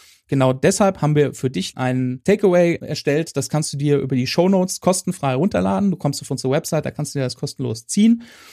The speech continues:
Wir haben für alle gängigen Apps, die, die es so gibt, die Aktionen und eben auch die, die Trigger gegenübergestellt, dass du, wenn du diese Folge gehört hast, sofort im Prinzip dir einen Überblick verschaffen kannst, was du damit alles kombinieren kannst.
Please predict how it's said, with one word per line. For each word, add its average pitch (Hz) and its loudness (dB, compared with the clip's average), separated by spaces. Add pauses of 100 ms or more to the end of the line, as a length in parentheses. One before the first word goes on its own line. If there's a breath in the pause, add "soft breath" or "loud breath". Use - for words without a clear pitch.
(200 loud breath)
Wir 139 2
haben 156 2
für 123 0
alle 160 2
gängigen 151 2
Apps, 147 -2
die, 147 -4
die 151 -4
es 143 -2
so 131 2
gibt, - -4
die 147 -6
Aktionen 175 2
und 143 -4
eben 139 -6
auch 131 -2
die, 131 -6
die 127 -6
Trigger 165 2
gegenübergestellt, 147 0
dass 135 -2 (340 soft breath)
du, 202 4
wenn 156 2
du 139 2
diese 135 -2
Folge 147 2
gehört 135 2
hast, 147 -2
sofort 143 2
im - -10
Prinzip 143 -4
dir 135 2
einen 135 -2
Überblick 151 2
verschaffen 139 0
kannst, 135 -2
was 120 -2
du 143 -4
damit 127 0
alles 117 -2
kombinieren 120 0
kannst. - -14